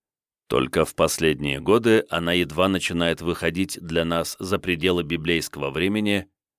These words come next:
начинает выясняться существование единого центра её зарождения где-то в пределах будущей средиземноморской культуры восемь-десять тысяч лет назад.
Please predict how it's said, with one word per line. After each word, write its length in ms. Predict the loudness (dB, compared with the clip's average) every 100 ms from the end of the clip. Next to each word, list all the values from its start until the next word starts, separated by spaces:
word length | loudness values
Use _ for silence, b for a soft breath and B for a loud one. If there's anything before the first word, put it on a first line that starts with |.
| _
начинает 500 | -4 -2 0 2 2
выясняться 640 | 4 2 2 0 -2 -2
существование 920 | -4 -4 -6 -4 0 2 2 2 0 -2
единого 580 | -2 -2 0 -2 0 -2
центра 520 | 0 -2 0 -2 -2
её 300 | -2 0 0
зарождения 800 | 0 -2 -2 -2 -2 0 -2 -4 _ _
где-то 400 | -12 0 2 2
в 100 | 0
пределах 600 | 0 2 4 4 4 0 -8
будущей 520 | -6 0 0 0 -4
средиземноморской 960 | -4 -4 -2 -2 -2 0 0 -2 -6
культуры 640 | -8 -8 -4 -2 2 2 0 _ _ _ _
восемь-десять 920 | -6 4 4 4 2 2 2 2 0 -2
тысяч 420 | -2 -2 -4 -4
лет 220 | -4 -4
назад. 460 | -2 -2 -2 -4